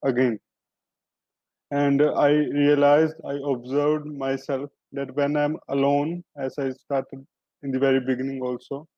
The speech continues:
I don't do any involuntary face expressions, I don't make them, or I don't do anything. And then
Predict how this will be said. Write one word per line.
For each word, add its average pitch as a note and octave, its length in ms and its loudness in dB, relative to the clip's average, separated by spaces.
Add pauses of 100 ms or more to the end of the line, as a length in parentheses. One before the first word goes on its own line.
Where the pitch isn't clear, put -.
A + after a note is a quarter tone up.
(120)
I C3+ 100 0
don't D3 300 2
do D#3 260 4
any D3 480 2 (280)
involuntary D3 1120 2 (540)
face C3+ 220 6
expressions, C#3+ 760 -2
I C3 40 -6
don't C3+ 260 -4
make C3 260 -4
them, C#3 320 -6 (360)
or C3+ 100 -2
I - 20 0
don't C#3+ 260 0
do C3 120 -2
anything. B2 500 -4 (380)
And C3+ 460 0
then D#3 380 0